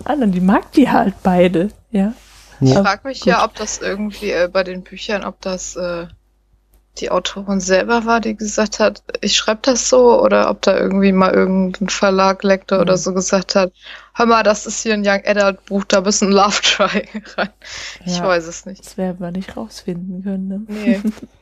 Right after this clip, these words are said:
Speaker 3: So, jetzt aber Fragen. Ich hab Fragen an euch. Die
Speaker 1: Mhm.
Speaker 3: müsst ihr mir jetzt beantworten. Nummer eins. Wie wird die Protagonistin eingeführt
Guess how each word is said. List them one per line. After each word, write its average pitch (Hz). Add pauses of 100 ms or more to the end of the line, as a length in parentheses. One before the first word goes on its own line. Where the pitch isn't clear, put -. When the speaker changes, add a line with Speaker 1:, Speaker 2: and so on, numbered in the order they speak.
(140)
Speaker 3:
So, 185
jetzt 196
aber 185
Fragen. 117
Ich -
hab -
Fragen 113
an 95
euch. 98
Die 123
Speaker 1:
Mhm. 127
Speaker 3:
müsst 202
ihr 147
mir 127
jetzt -
beantworten. 107 (380)
Nummer 165
eins. 123
Wie 185
wird 160
die 156
Protagonistin 139
eingeführt 117